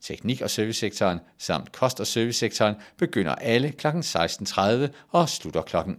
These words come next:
atten tredive. Pædagogisk sektors årsmøde er fra klokken sytten til klokken nitten. Afdelingens generalforsamling starter klokken nitten tredive og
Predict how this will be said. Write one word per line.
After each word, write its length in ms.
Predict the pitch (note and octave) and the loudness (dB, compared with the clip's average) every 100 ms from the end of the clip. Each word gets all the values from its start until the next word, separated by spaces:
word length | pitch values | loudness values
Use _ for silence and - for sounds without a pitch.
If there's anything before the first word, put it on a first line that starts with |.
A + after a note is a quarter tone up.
| - | 0
atten 240 | G2+ G2+ | 0 0
tredive. 460 | - E2+ D#2+ D#2+ D#2+ - - - - - | 2 2 4 2 -2 -8 -20 -20 -18 -4
Pædagogisk 440 | - - G#2 F2 | -2 0 0 0
sektors 340 | - G#2 F#2+ - | -2 -2 -4 0
årsmøde 480 | C3+ B2+ - A2+ | 2 2 0 -2
er 140 | G2+ A#2 | 0 -4
fra 240 | - D3 C#3+ - _ | 0 0 0 -10 _
klokken 240 | - D3+ E3+ | 0 0 0
sytten 380 | - D#2 E2 | -4 -4 -6
til 240 | D2+ - D2+ - | -6 -4 -6 -6
klokken 340 | - D2+ E2 | -4 -4 -2
nitten. 360 | E2+ F2 F#2 - - _ _ _ - _ - | -2 0 -2 -4 -12 _ _ _ -20 _ -2
Afdelingens 520 | F#2+ A2+ G2+ F2+ - | 0 2 0 -2 -4
generalforsamling 760 | F2+ E2 B2 A2 G2+ F#2 D#2 | -2 2 2 0 -2 -2 -4
starter 280 | - E2 D#2+ | -2 0 0
klokken 320 | - D#2+ D#2+ | 0 -4 -4
nitten 160 | F2+ F2 | -4 -4
tredive 520 | - F#2 A#2+ C3+ C3 - | -2 2 2 2 0 -4
og 220 | - D#2+ | -2 -2